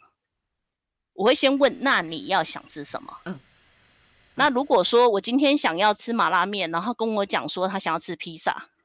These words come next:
Speaker 1: 好了，然后我就说，“哦，好，我两个都点。”我就会两个都点啊。我可能如果有餐厅是这两样东西都有在卖，我们就会去这样的餐厅吃。那如果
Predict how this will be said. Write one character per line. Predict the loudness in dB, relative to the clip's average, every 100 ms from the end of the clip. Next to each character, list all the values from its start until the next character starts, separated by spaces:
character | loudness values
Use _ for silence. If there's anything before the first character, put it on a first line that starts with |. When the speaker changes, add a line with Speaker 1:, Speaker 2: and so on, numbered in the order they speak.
| _ _ _ _ _ _ _ _ _ _ _ _ _ _
Speaker 1:
好 | 2
了， | 2 2 -4 _
然 | -4 4
后 | 4
我 | 4
就 | 2
说 | 0 2 4
，“哦， | 6 4
好， | 4 0
我 | 2
两 | 0
个 | -2
都 | -4
点。” | -6 -8 -12 _ _ _ _ _ _ _ _ _ _ _ _ _ _ _ -6
我 | -2
就 | 2
会 | 4
两 | 2
个 | -2
都 | -2 -2
点 | -2 -8 -6
啊。 | -10
我 | -8 -2
可 | 0
能 | 2 0 -8 -16 -8
如 | -2 2
果 | 2
有 | 4 2
餐 | 2 -2 0
厅 | 0 0 -2
是 | -2 -8
这 | -4 -2
两 | 0
样 | -2
东 | -2
西 | -2
都 | -2
有 |
在 | -2 -2
卖， | -2 -2
我 | -4
们 | -6
就 | -4
会 | -4
去 | -6 -6 -6 -6 -8 -16 -4
这 | -2
样 | 0
的 | -4
餐 | -8 -6
厅 | -6 -8
吃。 | -10 -12 -14 -16 -20 -20 -18 -4
那 | 2
如 | 4 4
果 | 6 4 4 0